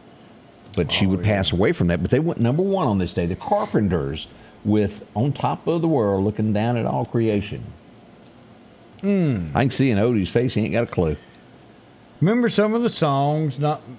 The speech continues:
Speaker 2: not
Speaker 1: You remember that
Speaker 2: many.
Speaker 1: one?
Speaker 2: Uh, I know Greg likes to listen to the
Speaker 1: But that was, uh,
Speaker 2: Carpenters.
Speaker 1: that was what they called in the day pop. That, that was not country at all. That was pop. But, uh, they had several songs, the Carpenters, and that, that's probably the,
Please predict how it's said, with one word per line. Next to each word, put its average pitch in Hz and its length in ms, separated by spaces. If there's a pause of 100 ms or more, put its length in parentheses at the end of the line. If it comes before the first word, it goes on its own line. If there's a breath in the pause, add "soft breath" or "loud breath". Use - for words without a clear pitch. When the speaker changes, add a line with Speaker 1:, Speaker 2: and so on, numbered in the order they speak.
Speaker 2:
not 156 240 (500)
Speaker 1:
You 107 140
remember 160 240
that 143 80
Speaker 2:
many. 143 140
Speaker 1:
one? 139 80 (260)
Speaker 2:
Uh, 120 260
I 127 160
know 147 200
Greg 139 500 (280)
likes 123 380
to 113 100
listen 113 320
to 107 60
the 101 60
Speaker 1:
But 160 100
that 202 180
was, 131 240
uh, 120 40
Speaker 2:
Carpenters. - 100
Speaker 1:
that 208 140
was 175 180
what 95 220
they 101 120
called 95 400
in 90 100
the 85 80
day 80 280
pop. - 400 (120)
That, - 300
that - 160
was 92 140
not 87 200
country 85 400
at 73 60
all. 78 180
That 85 140
was - 300 (380)
pop. - 320 (560 loud breath)
But, - 180
uh, 82 100
they 120 160
had 190 160
several 107 480
songs, 80 380
the - 80
Carpenters, 78 580
and 82 100
that, 85 140
that's 104 320
probably 98 580
the, 80 160